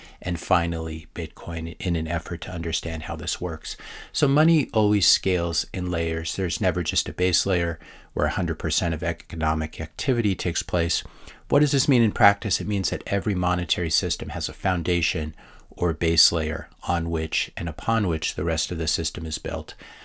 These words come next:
So for example, on the gold standard, that foundation was shiny yellow rocks that were moved between countries on boats and airplanes to settle trade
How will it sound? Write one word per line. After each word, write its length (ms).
So 160
for 100
example, 380
on 80
the 80
gold 260
standard, 460
that 180
foundation 680
was 100
shiny 320
yellow 260
rocks 480
that 100
were 120
moved 280
between 340
countries 520
on 120
boats 360
and 140
airplanes 640
to 100
settle 460
trade 480